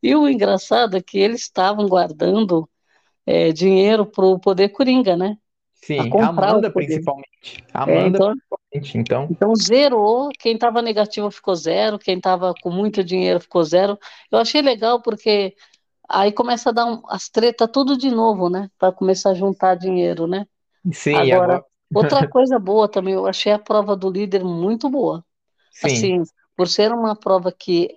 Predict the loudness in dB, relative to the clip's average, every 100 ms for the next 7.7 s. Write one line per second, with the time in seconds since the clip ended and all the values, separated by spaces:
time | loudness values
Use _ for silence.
0 | _ -8 -6 -2 -2 0 0 2 2 0
1 | -4 -6 2 4 2 -2 -2 2 0 0
2 | -2 -2 -2 -2 -4 -8 _ -20 -20 _
3 | 0 2 2 0 -2 2 2 2 2 0
4 | 0 -2 -2 -2 -2 -2 2 4 4 2
5 | 0 0 0 0 0 0 -2 -4 -2 2
6 | 2 2 -2 -4 -14 -6 -4 0 0 -2
7 | -4 -2 0 0 0 -2 -4